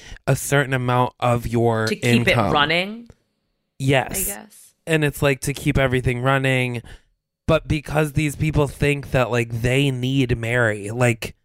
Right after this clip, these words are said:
Speaker 1: without Mary, they will die. They won't get into heaven. Like, they,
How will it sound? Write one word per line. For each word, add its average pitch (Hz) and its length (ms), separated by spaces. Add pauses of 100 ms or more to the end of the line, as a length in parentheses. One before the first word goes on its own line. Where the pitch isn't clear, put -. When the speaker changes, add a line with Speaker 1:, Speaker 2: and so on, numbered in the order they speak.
(340)
Speaker 1:
without 135 540
Mary, 127 440
they 120 260
will 117 500 (520)
die. 113 640
They 127 140
won't 120 220
get 120 100
into 120 260
heaven. 117 680
Like, 131 380 (400)
they, 131 560